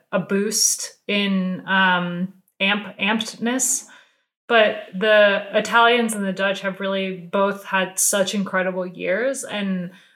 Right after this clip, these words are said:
like, when it comes to teamwork and teams being able to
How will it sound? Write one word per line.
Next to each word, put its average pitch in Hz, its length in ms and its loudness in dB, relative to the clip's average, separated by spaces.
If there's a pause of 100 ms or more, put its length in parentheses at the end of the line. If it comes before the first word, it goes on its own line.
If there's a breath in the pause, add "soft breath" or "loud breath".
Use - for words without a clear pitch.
(140 soft breath)
like, 202 380 0
when 220 180 2
it 220 140 -2
comes 226 380 2
to 196 340 2
teamwork 214 600 0
and 190 380 -6
teams 202 580 -6 (380 loud breath)
being 208 320 0
able 202 300 -2
to 185 500 2